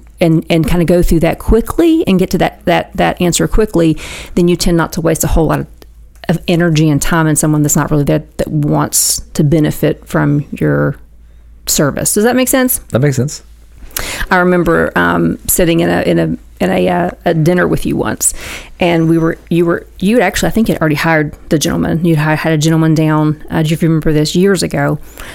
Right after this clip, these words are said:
Speaker 1: for a, um, for a, uh, position. And I don't think I even said two words to the man. I just sat and just listened and observed. And it was probably a, a table full of ten people or more. And I remember when I left you,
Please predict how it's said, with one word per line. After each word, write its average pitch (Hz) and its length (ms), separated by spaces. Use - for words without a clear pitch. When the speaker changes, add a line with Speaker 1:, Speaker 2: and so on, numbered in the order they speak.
Speaker 1:
for 160 360
a, 165 280
um, 175 320
for 156 340
a, 156 260
uh, - 180
position. 160 720
And 160 440
I 180 140
don't 185 320
think 170 120
I 165 160
even 165 200
said 156 220
two 175 200
words 165 360
to 151 80
the 139 80
man. 147 180
I 151 60
just - 120
sat - 140
and 151 120
just 175 160
listened 151 400
and 151 120
observed. 156 460
And 170 100
it 220 60
was 185 160
probably 202 380
a, 160 200
a 170 120
table 160 320
full 156 240
of 156 120
ten 160 240
people 233 480
or - 100
more. 240 300
And 196 100
I 196 40
remember 190 200
when 175 60
I 170 40
left 185 280
you, 170 180